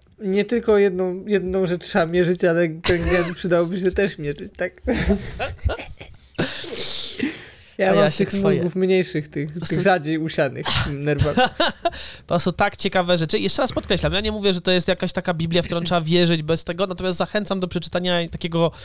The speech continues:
Speaker 2: krytycznego i, i, i pozastanawiania się i odniesienia tego do swojego własnego życia i siebie i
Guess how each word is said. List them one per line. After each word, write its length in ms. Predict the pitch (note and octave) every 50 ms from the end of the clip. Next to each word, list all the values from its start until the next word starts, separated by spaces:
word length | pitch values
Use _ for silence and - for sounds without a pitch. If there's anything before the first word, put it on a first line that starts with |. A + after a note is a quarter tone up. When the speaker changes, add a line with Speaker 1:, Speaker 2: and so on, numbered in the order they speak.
| - - - - - -
Speaker 2:
krytycznego 720 | - E3+ E3+ - D#3 C#3+ - - D3 C#3+ D3+ D3+ D#3+ D#3+ D3+
i, 80 | D3
i, 320 | C#3 - - D3+ C#3 C#3 C3+
i 60 | B2+
pozastanawiania 680 | - C3+ C3+ C3 - D3 C3+ C3 C3 B2+ B2 A#2+ B2
się 180 | B2 - C#3 C#3+
i 120 | C#3 -
odniesienia 420 | - C3+ D3 D3 C3+ D3+ D3 C#3+ C3+
tego 160 | C#3+ C#3 C#3
do 100 | C#3 C3+
swojego 340 | - - C#3 C3 C3 C3+ B2
własnego 400 | B2+ B2+ - - B2+ - A#2+ A2+
życia 300 | A#2+ C3 - - C3+ B2+
i 80 | B2
siebie 500 | - - C3+ B2 C3 C3+ C3+ C3+ C#3 C3
i 100 | B2 B2